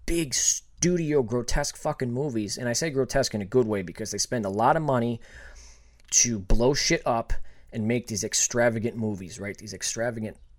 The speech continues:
mega, uh, there's a term for it. Oh, I just had it. Damn it. Anyway, these super mega movies, right? Lots of explosions, lots of action, all kinds of things.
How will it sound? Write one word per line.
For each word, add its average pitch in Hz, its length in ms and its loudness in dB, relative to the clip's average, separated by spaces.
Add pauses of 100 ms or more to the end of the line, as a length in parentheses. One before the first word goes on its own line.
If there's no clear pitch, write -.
(360)
mega, 120 680 0 (840)
uh, 107 180 -6
there's 113 160 -8
a 120 40 -8
term 110 240 -2
for 92 260 -8
it. - 80 -10
Oh, 110 80 -6
I 101 120 -6
just 107 180 -6
had 113 240 -2
it. - 100 -14 (160)
Damn 110 200 -6
it. 143 100 -10 (1120)
Anyway, 107 320 -4 (140)
these - 180 -4
super 165 300 2
mega 135 260 4
movies, 104 420 0
right? 110 220 -2
Lots 123 300 0
of 107 80 -4
explosions, 120 680 4
lots 110 220 0
of 87 140 -10
action, - 400 -4
all 113 100 -4
kinds 104 320 -6
of 90 60 -10
things. 82 320 -12